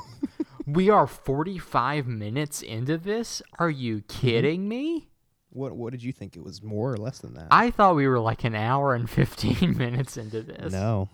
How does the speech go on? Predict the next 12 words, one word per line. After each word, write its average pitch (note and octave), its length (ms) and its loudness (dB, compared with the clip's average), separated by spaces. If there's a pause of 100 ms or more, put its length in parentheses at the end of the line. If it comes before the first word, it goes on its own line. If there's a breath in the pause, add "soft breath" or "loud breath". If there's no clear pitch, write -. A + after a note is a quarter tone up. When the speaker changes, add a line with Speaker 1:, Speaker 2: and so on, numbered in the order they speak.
(480)
Speaker 1:
No. G2+ 380 -2 (800 loud breath)
Speaker 2:
Boy, A#2+ 280 0
oh A#2+ 80 -2
boy, A#2+ 180 2
I'm A#2+ 240 2
gonna A#2 220 2
need A2 320 -2 (120)
another A2 460 0
ginger G#2+ 500 -2
ale. A2+ 420 -2
<laughs> E3+ 40 10 (2750 loud breath)
Speaker 1:
Um, A2 640 2